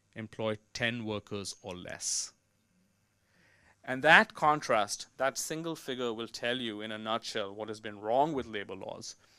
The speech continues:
Uh, the labor laws, of course, have not been fixed. It doesn't seem like there's any, any signs, uh, any, any movement, any significant movement in that direction. On land, the Columbia University ec-, economist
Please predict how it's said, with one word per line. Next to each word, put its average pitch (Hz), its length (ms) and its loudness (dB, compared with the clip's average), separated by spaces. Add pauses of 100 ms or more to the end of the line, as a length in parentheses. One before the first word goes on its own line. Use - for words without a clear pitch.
(280)
Uh, 110 80 -6
the 117 120 -10
labor 120 200 0
laws, 110 300 2
of - 120 -12
course, 104 260 -6
have 95 120 -12
not 101 220 -8
been - 160 -10
fixed. - 480 -2
It 104 80 -14
doesn't 104 240 -8
seem 104 240 -10
like 95 160 -8
there's 98 160 -10
any, 95 160 -10 (160)
any 101 160 -12
signs, 98 360 -10
uh, 87 100 -6 (120)
any, 110 180 -14
any 113 200 -10
movement, 127 520 -4 (220)
any 110 160 -6
significant 101 500 -10
movement 104 340 -6
in 98 100 -6
that 90 120 -6
direction. 87 480 -8 (920)
On 135 240 6
land, 160 340 6
the 147 120 0
Columbia 131 340 2
University 123 420 2
ec-, 110 160 -2
economist 120 800 -2